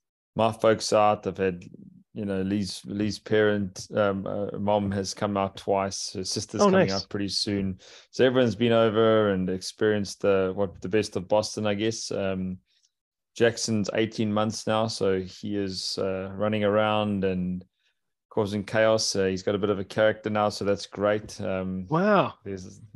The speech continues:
Speaker 1: yeah, so it's all
Speaker 2: Jackson has
Speaker 1: happening, eh?
Speaker 2: become such a popular name. I never knew any Jacksons growing up, and my son is friends with three of them.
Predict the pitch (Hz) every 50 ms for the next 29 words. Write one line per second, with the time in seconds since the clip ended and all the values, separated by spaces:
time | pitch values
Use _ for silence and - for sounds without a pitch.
0 | - 101 98 98 98 95 95 92 98 - - - 117 113 113 110 110 - - 196
1 | 151 - - 196 220 226 - - 285 247 208 185 196 214 220 214 208 196 - 202
2 | - 196 - - 175 180 - 208 190 185 180 175 185 196 170 147 131 143 151 160
3 | 170 185 185 196 180 180 175 170 165 147 - 160 185 214 208 165 190 185 190 185
4 | - - 160 143 131 131 156 151 151 156 147 151 156 143 131 - - - 151 135
5 | 135 135 135 139 143 135 - - 180 170 175 170 160 151 135 - - 165 151 147
6 | 139 139 135 - - 160 160 156 135 107 90 85